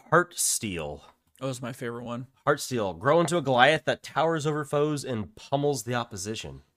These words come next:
Speaker 1: Okay, okay, okay. Uh, just, I hear that little line and I just think Cassante. Um, the gold cost is thirty-two hundred, so more expensive, far more expensive, almost the cost of a Triforce. Um, eight hundred health,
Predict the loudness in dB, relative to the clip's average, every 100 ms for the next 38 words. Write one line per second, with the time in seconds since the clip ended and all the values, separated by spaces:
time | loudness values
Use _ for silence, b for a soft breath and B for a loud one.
0 | -12 -10 -8 -6 -6 -8 -8 -6 -6 -6
1 | -4 -4 -4 -8 B B B -4 -2 -4
2 | -4 -6 -4 -4 0 2 2 0 _ _
3 | -8 -4 -2 -2 0 0 0 0 -2 -2
4 | -4 -6 -8 -8 -10 -8 -6 -6 -4 -6
5 | -6 b b b -2 4 6 4 0 _
6 | B B B B B _ _ _ -8 -4
7 | -4 2 4 8 6 6 -2 -2 -2 -2
8 | -6 -2 0 0 -2 -6 -6 0 2 2
9 | 0 -2 -2 -4 -8 -12 -2 0 2 0
10 | -2 -8 -6 -6 -4 -4 -2 -2 -2 -6
11 | -4 -4 -2 -4 -4 -6 -8 b b b
12 | b 4 8 8 6 2 -8 _ 2 4
13 | 4 2 0 2 0 -8